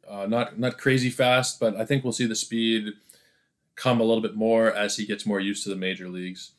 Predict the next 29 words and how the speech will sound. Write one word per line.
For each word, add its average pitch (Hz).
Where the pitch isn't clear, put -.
He's 135
being 185
drafted 143
at 120
pick 127
forty-six, 123
which 117
does 135
make 135
me 135
a 117
little 117
bit 110
nervous. 107
It's 98
really 120
high 107
for 101
a 92
guy 92
we've 98
only 98
seen 98
have 95
two 104
hundred 95
and 95
eighty 98
at-bats. 95